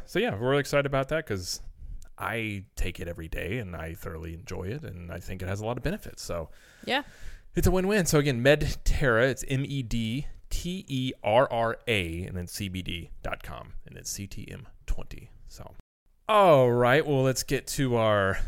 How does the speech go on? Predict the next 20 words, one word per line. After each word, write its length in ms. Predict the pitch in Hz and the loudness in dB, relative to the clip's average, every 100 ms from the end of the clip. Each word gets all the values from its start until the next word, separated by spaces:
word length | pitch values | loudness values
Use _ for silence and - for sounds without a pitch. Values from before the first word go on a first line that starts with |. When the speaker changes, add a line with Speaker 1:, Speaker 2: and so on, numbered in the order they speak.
| - | -2
Speaker 1:
uh, 400 | 107 98 95 95 | 0 2 2 0
this 160 | 160 156 | -2 -4
is 60 | |
a 40 | 139 | 0
very 220 | 143 120 | 2 2
simple 260 | 135 117 101 | 0 -2 -2
news 240 | 104 101 | -2 -2
segment, 260 | 101 107 151 | -2 -2 -4
but 60 | 113 | -4
I 40 | |
think 140 | 131 104 | -4 -4
it'll 60 | |
be 80 | 90 | -6
fun. 240 | - 92 | -8 -8
So 100 | 101 | -4
it's 100 | 127 | -2
just 140 | 139 - | -2 0
called 200 | 127 - | 0 2
Overrated, 400 | 143 131 143 131 | 2 4 4 4
Underrated, 480 | 135 147 92 87 98 | 2 0 -2 -2 -4